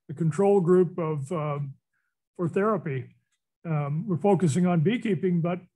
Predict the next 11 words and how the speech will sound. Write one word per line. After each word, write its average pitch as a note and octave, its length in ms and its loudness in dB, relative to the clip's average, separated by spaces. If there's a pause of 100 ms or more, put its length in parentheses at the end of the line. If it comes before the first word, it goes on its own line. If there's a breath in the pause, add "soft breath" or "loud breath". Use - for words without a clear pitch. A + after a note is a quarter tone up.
(360)
they're G3 220 0
sharing A3+ 400 4
their E3+ 100 2
stories G#3+ 600 0
and D3+ 120 -4
they're C#3+ 120 -6
sharing F#3+ 340 -2
their D#3+ 160 2
issues. G3 460 0
And D3+ 240 -4 (400)
after, G3 500 2